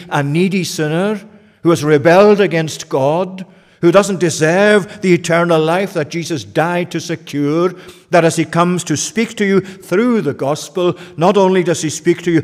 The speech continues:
as if you were the only person in the world, but he stops over you.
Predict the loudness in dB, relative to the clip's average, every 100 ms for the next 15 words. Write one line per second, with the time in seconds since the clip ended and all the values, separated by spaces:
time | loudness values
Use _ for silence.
0 | 0 -2 2 2 2 0 2 2 2 2
1 | -2 -2 -4 -4 -6 -6 -4 0 2 4
2 | 2 0 -2 -4 -18 -20 _ _ _ _
3 | _ _ _ _ _ _ _ -14 -10 -10
4 | -4 -2 -2 -6 -6 -4 -2 -2 -2 -2
5 | -6 -12